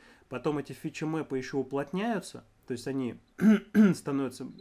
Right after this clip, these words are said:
имеют меньшее разрешение для того, чтобы, а, меньше была вариация и, а, меньше была зависимость от небольших изменений. Вот, и затем все это просто-напросто преобразуется вот в такую вот линейку, то есть каждый пиксель вот здесь, то он просто,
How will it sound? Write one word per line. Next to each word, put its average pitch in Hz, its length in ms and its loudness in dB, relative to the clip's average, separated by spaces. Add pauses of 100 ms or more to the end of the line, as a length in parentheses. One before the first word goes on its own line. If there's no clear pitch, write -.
(120)
имеют 147 420 -4
меньшее 143 360 -4
разрешение 156 560 -6
для 123 120 -8
того, 131 220 -6
чтобы, 127 340 -8 (1000)
а, 110 320 -8 (440)
меньше 135 320 -4
была 127 220 -4
вариация 139 840 -4
и, 123 480 -8 (480)
а, 117 340 -10
меньше 135 400 -6
была 123 160 -4
зависимость 135 520 -6
от 127 80 -10
небольших 131 480 -6
изменений. 156 600 -6 (520)
Вот, 131 240 -2
и 131 60 -10
затем 175 280 -4
все 170 180 -6
это 143 120 -6
просто-напросто 147 800 -8
преобразуется 135 800 -6
вот 123 80 -10
в - 80 -20
такую 139 280 -10
вот 123 160 -8
линейку, 202 640 -6
то 139 60 -6
есть 131 100 -8
каждый 131 320 -8
пиксель 208 380 -10
вот 120 160 -6
здесь, 117 220 -8
то 139 100 -10
он 135 100 -6
просто, 131 280 -8